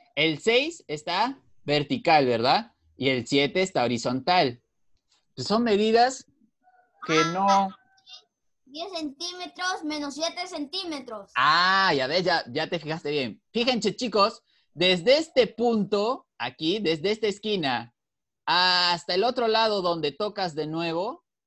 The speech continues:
Speaker 1: aquí, este puntito de acá que estoy señalando, toda esa distancia vale diez.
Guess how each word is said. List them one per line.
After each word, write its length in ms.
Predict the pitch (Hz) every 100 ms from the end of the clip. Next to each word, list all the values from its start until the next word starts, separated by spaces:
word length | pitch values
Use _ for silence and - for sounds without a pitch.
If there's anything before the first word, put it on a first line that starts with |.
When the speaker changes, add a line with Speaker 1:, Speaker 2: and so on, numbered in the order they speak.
| _ _
Speaker 1:
aquí, 480 | 127 135 156 175 240
este 240 | 151 160 165
puntito 460 | 160 170 170 175
de 60 | 170
acá 180 | 147 151
que 60 |
estoy 200 | 147 147
señalando, 540 | 151 151 135 131 135 180
toda 560 | - 214 277 277 262 240
esa 160 | 240
distancia 580 | 226 208 214 220 214 262
vale 260 | 202 175 160
diez. 440 | 165 139 123 -